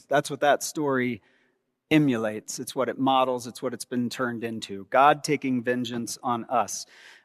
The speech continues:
Well, Peter postulated last week that perhaps we've got the order wrong, and the one below it is more correct, that judgment happened,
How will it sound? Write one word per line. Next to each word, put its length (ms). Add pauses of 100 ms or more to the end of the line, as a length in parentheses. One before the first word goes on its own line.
(120)
Well, 180
Peter 320
postulated 720
last 320
week 260
that 140
perhaps 560
we've 140
got 180
the 140
order 420
wrong, 500
and 220
the 60
one 200
below 360
it 100
is 300
more 200
correct, 440
that 180
judgment 600
happened, 540